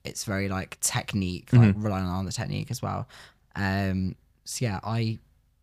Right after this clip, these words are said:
Speaker 1: I struggled, but
Speaker 2: Mm.
Speaker 1: like, I didn't struggle as bad as I thought I would. Like, there are people in my year that I think struggled more.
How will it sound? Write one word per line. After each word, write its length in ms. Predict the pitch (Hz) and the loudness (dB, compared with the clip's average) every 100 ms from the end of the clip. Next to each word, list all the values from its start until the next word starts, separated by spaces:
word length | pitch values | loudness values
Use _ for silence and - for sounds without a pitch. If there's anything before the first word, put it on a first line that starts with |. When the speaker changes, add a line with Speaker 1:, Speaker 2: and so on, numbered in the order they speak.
| _ _ _ _ | _ _ _ _
Speaker 1:
I 140 | 127 123 | 2 4
struggled, 680 | - - 147 127 98 131 - | 2 0 0 0 -2 -2 2
but 80 | 117 | 4
Speaker 2:
Mm. 40 | 107 | 6
Speaker 1:
like, 160 | 92 - | 4 -4
I 40 | 104 | -4
didn't 180 | 98 | -4
struggle 260 | - 101 95 | -4 -4 -4
as 140 | 101 - _ _ | -6 -8 _ _
bad 140 | 92 92 | -4 -2
as 100 | 104 | -2
I 80 | 107 | -4
thought 340 | - 101 98 | -4 -8 -4
I 80 | - | -4
would. 280 | 120 113 139 - | -2 -2 -2 -4
Like, 220 | - 95 - | -8 -8 -4
there 140 | 98 | -2
are 40 | 98 | 0
people 540 | 104 - 95 95 95 _ - | 0 0 0 -2 -8 _ -4
in 100 | 101 | -2
my 140 | 95 | -2
year 320 | 95 92 92 - | -2 -4 -4 -6
that 80 | - | -6
I 60 | 87 | -6
think 200 | 95 78 | -6 -8
struggled 500 | - 92 90 92 - - - | -8 -8 -8 -8 -14 -16 -6
more. 420 | 98 90 90 | -4 -4 -4